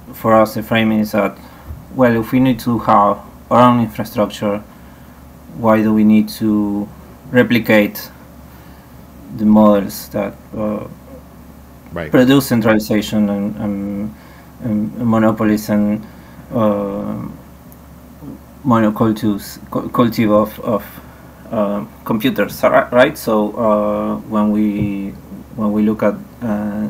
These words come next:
Speaker 1: D web, we can start thinking, well, we can have, uh, nodes,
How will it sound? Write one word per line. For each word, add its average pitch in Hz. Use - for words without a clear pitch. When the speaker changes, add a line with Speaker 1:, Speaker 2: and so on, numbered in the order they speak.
Speaker 1:
D 143
web, 131
we 107
can 101
start 98
thinking, 104
well, 107
we 107
can 113
have, 101
uh, 104
nodes, 107